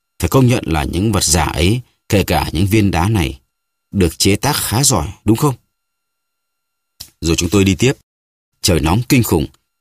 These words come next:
chúng tôi muốn tìm chỗ nào có bóng mát nghỉ chân, uống chút gì cho đỡ khát. Nhưng mất gần một tiếng, chiếc xe jeep của chúng tôi mới đến được chỗ có một cây thông đứng trơ trọi.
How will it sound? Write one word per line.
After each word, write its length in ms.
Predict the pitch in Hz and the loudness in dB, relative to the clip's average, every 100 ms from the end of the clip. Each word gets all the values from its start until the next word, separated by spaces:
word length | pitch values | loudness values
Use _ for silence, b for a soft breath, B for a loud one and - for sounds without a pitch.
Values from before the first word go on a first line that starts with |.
| _ | _
chúng 140 | - 120 | -6 0
tôi 80 | 131 | 2
muốn 160 | 135 | 2
tìm 280 | 135 101 73 | 2 0 0
chỗ 140 | 64 92 | 0 0
nào 240 | 110 73 | 2 0
có 140 | - | -2
bóng 200 | 92 101 | 0 2
mát 240 | 113 151 - | 2 -2 0
nghỉ 160 | 80 | -2
chân, 300 | - 107 95 85 _ _ _ | 0 0 0 -2 _ _ _
uống 180 | - 107 | 0 2
chút 180 | 127 175 | 2 -2
gì 320 | - 90 73 - | 0 2 2 0
cho 120 | 85 | -2
đỡ 120 | 107 | 0
khát. 240 | 123 147 _ _ _ _ _ _ | 0 -4 _ _ _ _ _ _
Nhưng 180 | 104 101 | 2 4
mất 100 | 117 | 2
gần 360 | 107 90 73 65 | 0 0 0 -2
một 240 | 69 78 - | -2 -4 0
tiếng, 300 | 90 123 151 _ _ _ _ | 2 2 -2 _ _ _ _
chiếc 160 | 147 | 0
xe 140 | - 120 | 2 2
jeep 180 | 110 160 - | 0 -2 -2
của 140 | 65 | -6
chúng 160 | - 98 | -2 -2
tôi 320 | 101 95 85 | 2 2 2
mới 340 | 76 80 95 117 | 0 2 0 0
đến 240 | 95 123 | -2 0
được 180 | 135 80 _ | 0 -2 _
chỗ 300 | - 73 110 135 - | -2 0 0 -4 -4
có 100 | 92 | 0
một 380 | 107 64 - | 0 -2 -10
cây 200 | - 95 87 | -2 -2 0
thông 380 | 95 90 85 - | 0 0 -2 -2
đứng 200 | 82 123 | -2 -2
trơ 240 | - 101 | 0 0
trọi. 260 | 80 73 | 0 -2